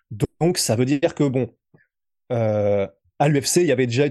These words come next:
il y avait déjà eu, alors je crois que c'était Masvidal quand il devait combattre Leon Edwards,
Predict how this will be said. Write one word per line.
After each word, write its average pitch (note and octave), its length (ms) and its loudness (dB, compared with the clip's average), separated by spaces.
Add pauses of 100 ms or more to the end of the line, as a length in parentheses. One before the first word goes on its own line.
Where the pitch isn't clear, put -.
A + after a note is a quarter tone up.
(100)
il C#3+ 80 -6
y A#2+ 60 0
avait A#2+ 140 -2
déjà A#2+ 200 -2
eu, E3 120 2
alors A#2+ 140 2
je G2+ 120 -6
crois - 140 -4
que - 60 -10
c'était B2 140 -2
Masvidal C3 560 0
quand - 200 -8
il A#2+ 40 -8
devait A#2 120 -2
combattre A#2+ 260 -2
Leon C#3+ 140 0
Edwards, C#3 340 0